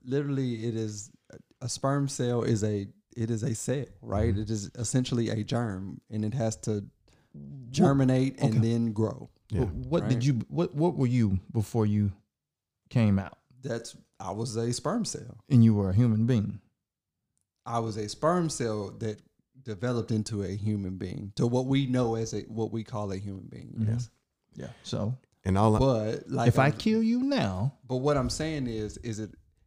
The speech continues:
Speaker 1: if you can't survive outside the womb because you're still a s-, a cell
Speaker 2: Developing.
Speaker 1: developing,
Speaker 2: Mm-hmm.
Speaker 1: is it murder? Because the cell would die on its own anyway.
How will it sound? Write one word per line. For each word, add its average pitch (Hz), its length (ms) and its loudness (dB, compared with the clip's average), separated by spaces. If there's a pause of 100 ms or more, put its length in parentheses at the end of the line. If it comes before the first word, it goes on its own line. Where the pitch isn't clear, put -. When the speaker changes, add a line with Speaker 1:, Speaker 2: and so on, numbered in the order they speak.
Speaker 1:
if 131 180 -8
you 170 140 -4
can't 185 320 -6
survive 113 480 -2
outside 104 420 -6
the 95 80 -12
womb 110 260 -6
because 95 540 -10 (320)
you're 104 180 -2
still 110 300 -2
a 95 100 -4 (540)
s-, - 120 -12 (260)
a 113 320 -10 (200)
cell 117 580 0 (420)
Speaker 2:
Developing. 85 360 -6 (120)
Speaker 1:
developing, 120 600 0
Speaker 2:
Mm-hmm. 85 200 0
Speaker 1:
is 107 120 0
it 101 120 0
murder? 110 400 0 (680)
Because 123 260 0
the 113 100 -2
cell 165 280 0
would 113 120 0
die 120 180 4
on 110 160 0
its 104 160 -4
own 107 200 -2
anyway. 120 460 -4